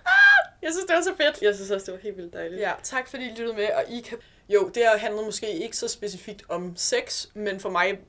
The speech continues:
Speaker 1: er det bare en sindssygt stor del af det at være et seksuelt menneske, så jeg synes også bare, at, altså, det er lidt, det er lidt derfor, at, at vi har lavet det. Det handler bare om at
Speaker 2: Mm.
Speaker 1: afmyfi-, afmystificere,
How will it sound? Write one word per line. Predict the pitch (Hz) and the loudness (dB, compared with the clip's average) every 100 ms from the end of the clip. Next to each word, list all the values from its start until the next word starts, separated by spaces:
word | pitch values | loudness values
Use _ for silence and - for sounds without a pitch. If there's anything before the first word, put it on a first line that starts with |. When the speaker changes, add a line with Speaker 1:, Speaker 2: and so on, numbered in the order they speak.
| - | 0
Speaker 1:
er | 185 | 0
det | 180 | 2
bare | 165 156 | 0 0
en | 185 170 | -4 -6
sindssygt | - 269 208 208 185 | -4 -2 -4 -6 -8
stor | - 185 - | -2 0 0
del | 277 262 208 196 - | -4 -4 -4 -6 -2
af | - 156 | 0 0
det | 165 196 | -2 -2
at | - 160 | 0 0
være | 151 | 0
et | 131 | -2
seksuelt | 170 165 160 170 170 | -6 -4 -4 -4 -6
menneske, | 151 151 - 165 | -8 -8 -8 -8
så | 151 165 | -6 -6
jeg | 165 | -6
synes | 185 180 | -6 -8
også | 175 | -8
bare, | 156 156 160 | -6 -4 -4
at, | - - - - _ - | -6 -12 -20 -20 _ -10
altså, | 185 | -6
det | 220 | -4
er | |
lidt, | 202 - _ | -4 -6 _
det | 226 | -4
er | 202 | -4
lidt | 165 - | -4 -4
derfor, | 156 143 147 143 - | -4 -4 -8 -8 -10
at, | 156 156 _ | -10 -10 _
at | - 160 | -8 -8
vi | 160 | -8
har | 147 | -10
lavet | 135 143 | -4 -4
det. | 160 156 - | -6 -10 -10
Det | 175 | -10
handler | 156 156 | -8 -8
bare | 147 147 | -8 -8
om | 147 | -10
at | 151 147 _ _ | -14 -16 _ _
Speaker 2:
Mm. | 214 208 196 | -8 -6 -4
Speaker 1:
afmyfi-, | 175 175 180 170 170 - _ _ _ | -2 -2 -6 -10 -14 -16 _ _ _
afmystificere, | 160 175 233 226 - 180 180 - 190 - 151 | -8 -6 -8 -12 -18 -20 -18 -12 -10 -8 -10